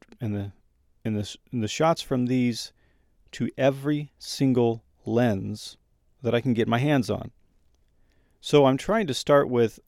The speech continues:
affordable optics that are also fairly popular. After that, and depending on how much interest there is, I may move up to the next level. I would say, you know, it's not affordable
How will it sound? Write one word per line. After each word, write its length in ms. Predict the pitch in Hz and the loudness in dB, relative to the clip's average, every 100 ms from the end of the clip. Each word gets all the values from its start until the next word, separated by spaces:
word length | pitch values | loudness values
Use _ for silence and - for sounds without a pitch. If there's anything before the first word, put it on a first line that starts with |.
| _ | _
affordable 840 | 113 - - 185 160 113 107 110 113 _ _ _ | -8 -6 0 2 2 4 2 2 -4 _ _ _
optics 540 | 110 107 - 123 - - - | -2 -2 0 -2 -4 -16 -16
that 280 | 123 117 123 | -4 2 2
are 260 | 110 117 101 | 2 0 0
also 640 | 127 139 - 123 107 107 - _ _ _ _ _ _ | 0 0 0 0 0 -2 -10 _ _ _ _ _ _
fairly 340 | - 135 110 | 0 0 0
popular. 540 | - 139 139 101 - - _ _ _ _ _ _ _ _ - | 0 -2 -2 -6 -8 -14 _ _ _ _ _ _ _ _ 0
After 400 | 135 147 - 170 | 2 2 2 2
that, 340 | 147 143 139 - _ - - | 6 8 6 2 _ -12 -2
and 160 | 131 | 0
depending 380 | 123 117 160 170 | 2 0 0 2
on 120 | 143 | 0
how 180 | 127 151 | 0 0
much 220 | 139 117 | 0 2
interest 420 | 123 120 117 110 - | 0 2 2 0 0
there 120 | 110 | 0
is, 300 | 120 117 - | 2 0 0
I 140 | 120 | -4
may 460 | 110 113 143 190 196 - | 0 0 0 0 -4 -6
move 320 | 139 160 147 | -4 -2 0
up 180 | 151 - | 0 -2
to 140 | - | -6
the 80 | 120 | -2
next 320 | 113 139 - | -2 -2 -4
level. 420 | 135 120 113 127 - _ _ _ _ _ | 0 0 0 -4 -6 _ _ _ _ _
I 220 | 117 110 | -4 -2
would 180 | 110 107 | -2 -2
say, 500 | - 120 110 110 110 _ _ _ _ _ _ - | -2 0 0 -2 -6 _ _ _ _ _ _ -6
you 80 | 110 | -4
know, 300 | 98 98 - _ _ _ | -4 -8 -16 _ _ _
it's 240 | 165 117 - | -14 -14 -12
not 260 | - 123 - | -4 -2 -2
affordable 840 | 113 - 127 131 113 117 113 110 | -6 0 2 4 4 4 4 2